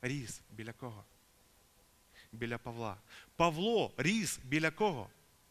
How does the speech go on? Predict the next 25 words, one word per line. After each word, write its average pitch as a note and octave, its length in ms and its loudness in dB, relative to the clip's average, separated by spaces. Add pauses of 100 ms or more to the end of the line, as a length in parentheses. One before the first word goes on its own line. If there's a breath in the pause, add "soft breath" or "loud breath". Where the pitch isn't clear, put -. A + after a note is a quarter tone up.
(600)
Біля B2 220 -2
Варнава, C#3 480 -6
який C3 240 -6
підняв A#2+ 440 -8
його G#2+ 220 -14 (380)
і B2 60 -10
пішов A#2+ 400 -6
за G#2+ 140 -12
ним. G2+ 160 -16 (500 loud breath)
І A#2+ 80 -4
тому C#3 360 -4
люба D#3+ 240 2
церква, D3+ 360 0
перша D3+ 320 -2
кліматична C#3+ 600 -4
умова D3 360 -2
для B2 140 -4
того, E3+ 180 0
щоб C#3+ 180 -2
рости, C#3+ 340 0
це C#3 360 4 (920 loud breath)
люди A2+ 340 -8 (500)
або G#2+ 140 -14
група C3 300 -12
людей, A2+ 360 -14